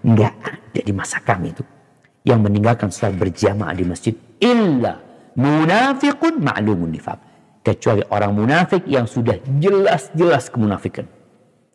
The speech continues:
"Wa laqad kana ar-rajulu yu'ta biha yuhada baina ar-rajulain hatta yuqama fis shaf."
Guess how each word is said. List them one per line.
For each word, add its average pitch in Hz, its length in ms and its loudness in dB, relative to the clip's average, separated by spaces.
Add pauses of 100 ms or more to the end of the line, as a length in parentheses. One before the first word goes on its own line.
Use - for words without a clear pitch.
(380)
"Wa - 140 2
laqad 143 320 0
kana 160 320 0
ar-rajulu 185 760 0
yu'ta 190 460 0
biha 180 340 0
yuhada 180 720 2
baina 214 260 0
ar-rajulain 185 560 0 (460)
hatta 117 320 2
yuqama 107 480 4
fis - 160 -12
shaf." - 240 -10